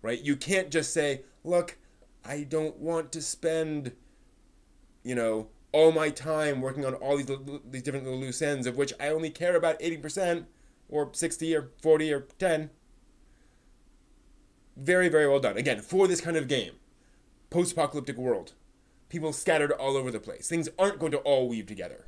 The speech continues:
It makes sense and it works. Um, so, I totally appreciate why long-term fans of the franchise, um,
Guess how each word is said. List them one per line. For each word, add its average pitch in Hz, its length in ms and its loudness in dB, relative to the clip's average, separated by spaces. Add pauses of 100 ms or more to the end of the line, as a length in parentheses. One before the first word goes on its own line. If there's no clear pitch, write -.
(1120)
It 104 120 -12
makes 113 180 -8
sense 107 200 -10
and 92 100 -16
it - 100 -16
works. - 400 -12 (640)
Um, 110 640 -4 (1300)
so, 165 420 2 (200)
I 151 120 4
totally 196 360 2
appreciate 156 460 0
why 123 380 0 (240)
long-term 143 680 -2
fans 131 260 -2
of 123 60 -4
the 110 60 -4
franchise, 127 800 -2 (560)
um, 113 460 -4